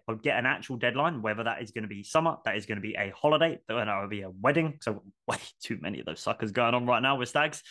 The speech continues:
and everything like that, which could actually make things a bit more challenging. Um, but I'd set a proper deadline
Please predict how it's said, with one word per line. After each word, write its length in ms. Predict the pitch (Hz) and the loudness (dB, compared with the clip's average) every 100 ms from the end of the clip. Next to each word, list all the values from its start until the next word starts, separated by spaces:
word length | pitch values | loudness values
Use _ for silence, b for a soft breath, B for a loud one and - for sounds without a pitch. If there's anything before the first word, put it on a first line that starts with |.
| B | B
and 160 | - 135 | -2 2
everything 300 | 147 139 143 | 2 2 2
like 140 | 143 | 4
that, 180 | 151 160 | 4 2
which 160 | 123 - | -2 -6
could 120 | 135 | -4
actually 260 | 127 - 120 | -4 -6 -10
make 160 | 131 | -10
things 140 | - 120 | -8 -6
a 60 | |
bit 100 | 113 | -4
more 140 | 127 127 | -2 2
challenging. 420 | 156 160 160 170 - b _ _ _ - | 4 4 4 2 -2 b _ _ _ 2
Um, 520 | 131 131 123 123 123 _ _ _ _ _ _ _ _ | 4 4 4 0 -6 _ _ _ _ _ _ _ _
but 80 | - | 0
I'd 140 | 139 143 | 2 4
set 140 | 208 | 2
a 40 | |
proper 220 | 165 147 113 | 2 0 0
deadline 400 | 117 104 95 | 0 0 -6